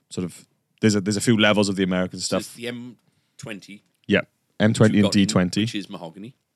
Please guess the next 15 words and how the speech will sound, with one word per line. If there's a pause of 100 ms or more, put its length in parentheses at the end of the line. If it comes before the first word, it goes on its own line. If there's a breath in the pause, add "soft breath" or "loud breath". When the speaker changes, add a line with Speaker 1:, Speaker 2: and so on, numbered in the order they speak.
(440)
Speaker 1:
Yeah. (380)
Speaker 2:
Um,
mahogany, (120)
um,
top, (580)
Speaker 1:
Everything?
Speaker 2:
back
and
sides.
Speaker 1:
Yeah. (1400)
Speaker 2:
The, (720)
uh,
M
twenty
is,